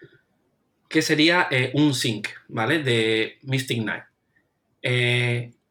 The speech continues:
el efecto es similar a, al que ya había.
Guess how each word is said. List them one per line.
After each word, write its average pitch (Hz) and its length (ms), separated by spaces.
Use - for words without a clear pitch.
el 135 100
efecto 135 340
es 151 80
similar 131 480
a, 123 380
al 123 160
que 127 120
ya 117 180
había. 143 320